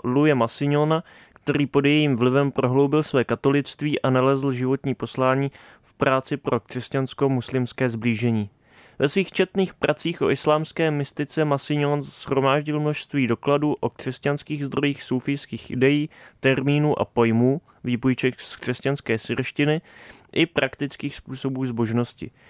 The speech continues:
Přitom však zdůraznil rozhodující význam Koránu. Dále pozměněnou cestou jde s důrazem na křesťanské zdroje sufismu Julian Baldick.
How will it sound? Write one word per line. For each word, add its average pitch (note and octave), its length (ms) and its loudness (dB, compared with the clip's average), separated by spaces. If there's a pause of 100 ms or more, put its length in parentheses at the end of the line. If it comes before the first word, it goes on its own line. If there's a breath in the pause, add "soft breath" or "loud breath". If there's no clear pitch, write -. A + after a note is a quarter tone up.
(260 soft breath)
Přitom E3+ 320 2
však F3 240 -2
zdůraznil C#3+ 560 2
rozhodující C#3 680 0
význam A#2+ 320 0
Koránu. A#2 580 0 (300)
Dále B2 460 4 (460 loud breath)
pozměněnou D3+ 580 2
cestou D3+ 440 -2
jde D3+ 120 2
s C#3+ 100 -2
důrazem D3 500 2
na D3 80 4
křesťanské C#3+ 680 -2
zdroje C3 300 2
sufismu C#3 640 -2
Julian C3 380 2
Baldick. A#2 500 0